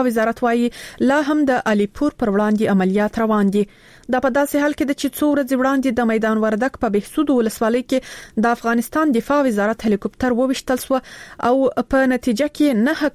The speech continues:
کسان چې څلور د پوځ پیلوټان وو، ووژل سول. دفاع وزارت ویلي چې یاد هلیکوپټر د علیپور د وسلوالو، د علیپور وسلوالو ویشتلې او، که څه هم، قومندان علیپور دا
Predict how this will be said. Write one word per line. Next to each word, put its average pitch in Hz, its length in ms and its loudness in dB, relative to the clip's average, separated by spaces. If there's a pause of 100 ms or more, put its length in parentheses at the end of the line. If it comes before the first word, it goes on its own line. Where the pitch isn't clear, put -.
کسان 220 400 0
چې - 360 -8 (120)
څلور 240 360 2 (200)
د 220 160 -2
پوځ 302 240 2 (340)
پیلوټان 254 540 2
وو، 254 120 2 (360)
ووژل 208 480 2
سول. 214 200 0 (400)
دفاع 262 240 0
وزارت 285 400 0
ویلي 302 220 2
چې - 140 -2 (120)
یاد 277 260 0
هلیکوپټر 254 560 -2 (340)
د - 140 2
علیپور 233 460 0
د 226 100 2
وسلوالو، 240 580 0 (680)
د 220 100 2 (160)
علیپور 269 400 0
وسلوالو 240 520 2
ویشتلې 208 360 0 (560)
او، 247 80 4 (460)
که 269 80 0
څه 285 240 -2
هم، 254 420 0
قومندان 247 500 0 (120)
علیپور 226 420 0
دا 240 80 0